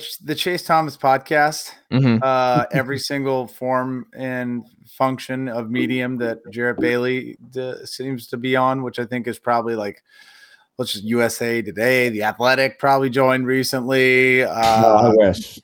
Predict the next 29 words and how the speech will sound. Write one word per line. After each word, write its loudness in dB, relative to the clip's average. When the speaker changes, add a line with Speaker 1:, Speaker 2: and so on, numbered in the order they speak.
Speaker 3:
I 0
wish. -2
Speaker 1:
maybe, -2
maybe 0
E 4
S 0
P -2
N 0
Deportes. 4
Speaker 3:
<laughs> -18
Speaker 1:
Uh, 0
<laughs> 2
what 2
else? 0
Speaker 2:
E 6
S 6
P 4
N 4
The 6
Ocho. 6
Speaker 1:
<laughs> -6
Yeah, 4
right. -2
Nah, 6
man. 2
I -2
mean, 0
nah, -6
man. -6